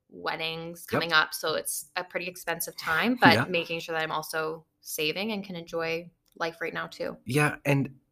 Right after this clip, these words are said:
Speaker 2: I don't know. I think that's perfect balance, right? I, I wouldn't sit here and say, like, "Brady, go without, do nothing so that one day you can have two and a half million dollars."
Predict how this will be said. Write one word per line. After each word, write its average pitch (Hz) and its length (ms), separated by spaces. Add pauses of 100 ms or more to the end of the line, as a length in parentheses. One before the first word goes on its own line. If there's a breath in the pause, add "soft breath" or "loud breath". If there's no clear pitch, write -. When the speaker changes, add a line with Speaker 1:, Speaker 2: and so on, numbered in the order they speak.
(180)
Speaker 2:
I - 140
don't 214 160
know. 113 120
I 123 80
think 165 220
that's - 240
perfect - 580
balance, 92 540
right? 101 240
I, 104 120
I 104 180
wouldn't 160 300
sit - 260
here 107 180
and 98 100
say, 90 240
like, 76 200 (460 soft breath)
"Brady, 110 420 (100)
go 117 120
without, 101 600 (160)
do 113 160
nothing 98 600
so - 160
that 80 200
one 98 300
day 95 240
you 87 160
can 85 140
have 85 320
two - 160
and 87 80
a - 20
half 82 220
million 76 260
dollars." - 340